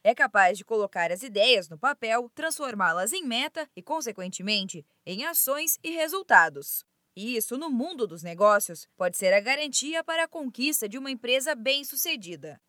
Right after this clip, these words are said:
A analista de negócios do Sebrae São Paulo, Raíssa Kiel, fala sobre essa competência.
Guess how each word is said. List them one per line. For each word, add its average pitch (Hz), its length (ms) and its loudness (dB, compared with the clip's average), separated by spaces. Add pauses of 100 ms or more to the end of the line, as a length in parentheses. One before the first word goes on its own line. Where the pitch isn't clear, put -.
(160)
A 185 140 4
analista 254 540 0
de 208 100 -8
negócios 185 540 0
do 277 100 -8
Sebrae 196 380 0
São 302 200 -6
Paulo, 269 480 4
Raíssa 185 520 -2
Kiel, 302 420 -12
fala 359 280 2
sobre 330 260 -2
essa 330 240 0
competência. 240 840 -4